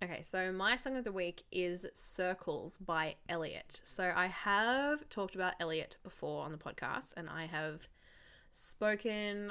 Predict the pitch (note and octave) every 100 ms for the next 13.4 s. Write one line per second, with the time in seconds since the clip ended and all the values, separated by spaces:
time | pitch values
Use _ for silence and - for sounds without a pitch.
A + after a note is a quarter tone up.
0 | - F#3 F3 E3 E3+ E3 E3 D#3+ E3+ E3
1 | - - E3 D#3 D#3 E3 E3 E3+ E3 E3
2 | E3 D#3+ D4 - G3 - - E3 - F3+
3 | E3+ E3 E3+ D4+ E4+ F3 F3 D#3+ D#3+ F3+
4 | F3+ G#3+ - - F#3+ F#3 F3 E3+ - -
5 | F3 E3+ E3+ E3+ F#3 E3+ E3 E3 E3 D#3+
6 | D#3+ - - - E3+ D#3+ D#3+ - - D#3+
7 | - - - F3+ - F#3 F#3+ F3+ - F#3+
8 | - G#3+ G#3+ G#3+ G3+ G3+ A#3 - - -
9 | - - - - E3 E3 D#3+ - F3 -
10 | - E3+ D#3 - - E3+ - G#3 G#3+ G#3
11 | F#3+ F3+ F3 F3+ E3+ D#3+ D#3+ - D#3+ -
12 | - F3+ D#3+ E3 E3 D3+ D3+ - F3+ -
13 | - - -